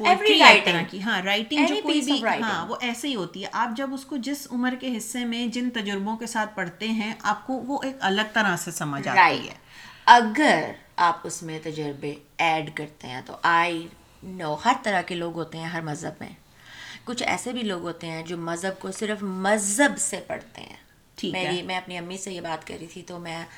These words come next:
Speaker 1: you know، like، ہم بہت زیادہ اس بات سے ڈرتے بھی ہیں اور ڈراتے بھی ہیں کہ جب ہم تھوڑا پروگریسو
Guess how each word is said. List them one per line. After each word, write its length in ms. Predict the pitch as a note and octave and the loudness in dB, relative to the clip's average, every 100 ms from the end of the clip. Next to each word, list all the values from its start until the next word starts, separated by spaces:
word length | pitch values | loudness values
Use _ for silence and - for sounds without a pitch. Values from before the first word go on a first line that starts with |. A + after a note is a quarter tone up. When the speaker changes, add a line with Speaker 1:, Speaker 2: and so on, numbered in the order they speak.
| - - - - - | -18 -18 -20 -20 -4
Speaker 1:
you 80 | G#3 | -2
know، 200 | F#3+ F#3 | 0 0
like، 280 | F#3+ F3 G3 | 0 -2 -4
ہم 300 | F#3+ F#3+ - - - - - E3+ - G#3+ | -6 -8 -14 -20 -14 -14 -14 -16 -8 -2
بہت 380 | A3+ A#3+ A#3 | 2 4 2
زیادہ 380 | G3+ F#3 F3 F#3 F#3 | 0 0 0 0 -2
اس 160 | F3+ F3 | -6 -2
بات 360 | E3 E3 - | -2 -2 -6
سے 140 | F#3+ F3 D#3 | -8 -8 -6
ڈرتے 400 | E3 D3 - G#3+ | -6 -6 -4 -4
بھی 120 | A#3 | -4
ہیں 160 | C4 C#4 | -4 -4
اور 160 | C#4 A#3 | -2 -4
ڈراتے 580 | D#3 D#3+ D3 - G3 | -2 0 0 -2 -6
بھی 240 | F#3+ D#3+ C3 | -6 -8 -10
ہیں 100 | G#2+ - - - - | -12 -16 -20 -16 -8
کہ 100 | G3+ | -2
جب 160 | G3 G3 | -2 -2
ہم 320 | F#3 F3 F3 - - - - | -4 -6 -12 -16 -20 -20 -6
تھوڑا 200 | G#3+ G3+ G3+ | 0 0 0
پروگریسو 560 | G3+ G3 D#3 G#3+ - | -6 -8 -2 -2 -2